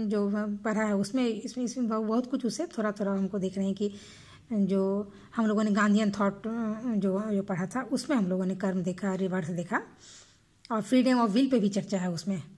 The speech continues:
हम लोगों ने। गांधी को जब देखा था, टैगोर को भी देखा था, तो कुछ उसमें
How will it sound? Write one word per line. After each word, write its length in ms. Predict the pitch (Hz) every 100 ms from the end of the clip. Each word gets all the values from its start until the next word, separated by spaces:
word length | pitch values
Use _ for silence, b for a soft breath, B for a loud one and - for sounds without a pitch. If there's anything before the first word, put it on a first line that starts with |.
| _ _ -
हम 120 | 180
लोगों 180 | 175 180
ने। 160 | 190 - B B B
गांधी 340 | 208 196 202 202
को 260 | 214 202 202
जब 160 | 196
देखा 240 | 180 196 202
था, 120 | 208
टैगोर 300 | 202 190 196
को 120 | 202
भी 100 | 185
देखा 240 | 190 190
था, 60 | 220
तो 140 | 277 -
कुछ 160 | 190
उसमें 240 | 180 220